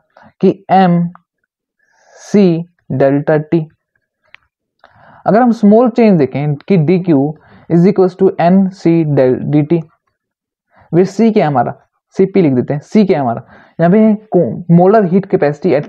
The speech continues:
constant pressure, ठीक है। तो हमें पता है कि हमारी entropy कितनी आ जाएगी, तो एन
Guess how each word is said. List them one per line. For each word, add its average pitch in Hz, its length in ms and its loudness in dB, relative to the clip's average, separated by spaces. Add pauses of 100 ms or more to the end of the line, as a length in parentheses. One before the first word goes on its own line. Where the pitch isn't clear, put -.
constant 151 380 -2 (140)
pressure, 139 340 -2 (300)
ठीक 196 140 -2
है। 139 60 -2 (640)
तो 269 140 2 (280)
हमें 220 180 2
पता 220 240 -2
है 151 180 -2
कि 190 180 -2
हमारी 190 360 2
entropy 170 460 -2
कितनी 196 300 -2
आ 170 60 2
जाएगी, 139 400 -2 (640)
तो 330 100 0 (120)
एन 170 380 0